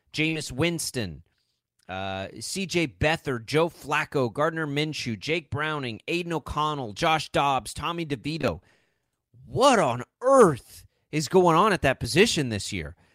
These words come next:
Like, that's why you see the rules changed, and that's why I'll never get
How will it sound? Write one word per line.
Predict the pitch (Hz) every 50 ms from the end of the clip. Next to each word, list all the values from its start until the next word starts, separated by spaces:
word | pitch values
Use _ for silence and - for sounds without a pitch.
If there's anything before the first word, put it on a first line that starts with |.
| _ -
Like, | - 143 131 117 95 92
that's | - 208 208 247 247 - - - -
why | 160 160 147 131 107 92 85 76 80 - _ _ _ _ _ _ _
you | - 147 180 185 160
see | - - 190 202 196 190
the | 165 175
rules | 156 147 170 175 180 175 165 156 - -
changed, | - - 156 143 123 113 104 98 - - -
and | 175 175 165 135
that's | 185 180 214 233 - - -
why | 165 156 139 123 113 104 101 -
I'll | - 151 175 180
never | 185 185 180 180 190 214 220 196 226 226 226 214 - _ _ _ _ -
get | - 185 180 165 _